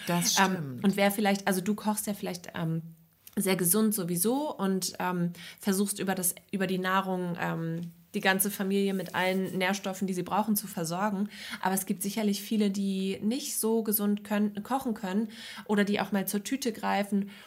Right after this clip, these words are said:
Speaker 2: Und vielleicht ist das auch eher die Zielgruppe.
Speaker 1: Das denke ich auch. Und ich glaube, es ist immer besser als ein Fertiggericht. Es ist immer
Speaker 2: Ja.
Speaker 1: besser, sowas zu kochen. Und es macht auch wirklich viel Spaß, das zu kochen.
Speaker 2: Mhm.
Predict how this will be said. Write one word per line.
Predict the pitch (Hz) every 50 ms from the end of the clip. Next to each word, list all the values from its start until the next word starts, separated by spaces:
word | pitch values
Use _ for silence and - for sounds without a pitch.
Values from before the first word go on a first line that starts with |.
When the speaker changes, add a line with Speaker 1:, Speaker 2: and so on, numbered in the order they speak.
| - _ _ -
Speaker 2:
Und | - 202 202
vielleicht | - 226 226 226 226
ist | 254 - -
das | 254 269 262 -
auch | 254 226 -
eher | - 170 156 151
die | 151 156 156
Zielgruppe. | - - - - 165 160 156 - - 156 147 - - 156 156 160 170 180 - -
Speaker 1:
Das | - 196 202 202
denke | 202 247 240 240 220
ich | 226 214 -
auch. | - 160 151 151
Und | 165 156
ich | 165 165
glaube, | - 208 214 233 226
es | 208 - 165
ist | 165 170 - - -
immer | 190 214 226 254 254 247
besser | 247 - 190 190 - - 185 - -
als | 165 160 - - -
ein | 170 170
Fertiggericht. | - 170 147 135 - 120 - - - 127 117 117 110 - - -
Es | - 131
ist | 151 139 135 - -
immer | 165 208 202 202
Speaker 2:
Ja. | 180
Speaker 1:
besser, | 170 156 160 - - 170
sowas | 165 151 160 156 170 170 170
zu | - 196
kochen. | - 214 214 202 170
Und | 160 156
es | 170 175 220
macht | 226 226 - -
auch | 254 247
wirklich | - 254 254 262 262 -
viel | - - 302 285
Spaß, | 294 294 269 277 311 330 - -
das | 170 151 -
zu | - -
kochen. | - - - 120 113 - 208
Speaker 2:
Mhm. | 208 190 180 180 185 214 214